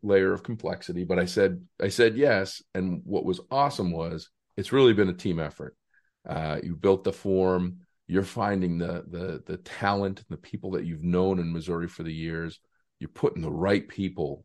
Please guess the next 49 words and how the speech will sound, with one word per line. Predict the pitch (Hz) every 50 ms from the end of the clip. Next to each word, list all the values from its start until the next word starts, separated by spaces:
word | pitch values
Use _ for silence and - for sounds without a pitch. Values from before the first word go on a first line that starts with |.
| -
in | - 80 80
the | 78
seat | - - - 95 90 90 -
for | - -
these | 82 80 76 73
episodes. | 82 85 82 - 92 - - 73 71 -
I | 87
mean, | 80 78 76 76 - - _
every | 104 110 117 110 95 87 78 73
episode, | 80 87 - - - - - 82 80 78 -
I | - 90
feel | - - - - 110 101
like | 95 92 90 90 90
I've | - 78 73
known | 82 85 80 85 85 87 92 90
these | 87 80 76 -
people | - - 80 73 - 82 76
my | 78 78 78
entire | 76 73 78 - - 80 90 92 92
life. | 90 87 - 76 69 76 - - _ _ _ _ _ _ _ _ _ _ _ _
Um, | - 85 82 78 80 78 - - - _
and | - 90 85
they're | 85 82 76 - - _
just | - 127 110 98 -
so | - 101 90
knowledgeable | 85 82 85 87 87 90 95 92 87 87 80 73 78 80 80 78
in | 78
the | 78 78 76
industry | 82 90 98 92 92 - - - 82 80
that | 78 78 -
they | - 78 82
serve | - - 78 80 80 80 80 76 - _ _ _ _ _ _ _ _ _
and | - 82 78
the | 78
services | - - 131 156 143 104 87 - 85 78 80
that | 87 92 -
they | - 110
provide. | - - 80 78 87 85 76 80 80 71 - _ _ _ _ _ _ _ _
And | - 113 110
it | - -
shows. | - - 185 180 156 104 - - -
We've | - 98 101
only | 131 151 147 120
got, | 98 139 135 - - -
this | - 139 143
is | 151
our | 113 98
fifth | - - - 117 110 -
episode. | 127 139 - - 87 - - 80 71 73 90